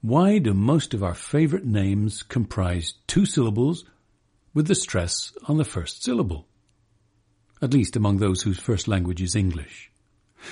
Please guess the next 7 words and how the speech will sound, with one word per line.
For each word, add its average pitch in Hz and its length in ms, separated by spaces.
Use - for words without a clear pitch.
Names 120 480
like 117 340
David, 92 540
Helen, 85 540
Marty, 104 600
Susan, 90 760
Isaac. 117 540